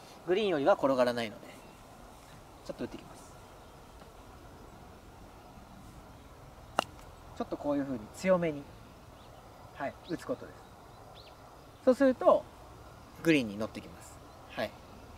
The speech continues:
で、一番最初に考えるべきはパターです。で、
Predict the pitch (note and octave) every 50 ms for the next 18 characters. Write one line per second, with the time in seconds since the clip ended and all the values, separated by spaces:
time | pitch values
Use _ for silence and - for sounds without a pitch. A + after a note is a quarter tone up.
0 | - - - - - - - - G3+ - - B3+ C4+ B3+ A#3 - A#3+ A3+ - A#3
1 | G#3+ G3+ - G#3 G3 G3 F#3+ F#3 F3+ G3+ G3 - F#3 G3+ F#3+ - - - C#3+ -
2 | - - - - - - - - - - - - - - - - - - - -
3 | - F3+ F3+ D3 -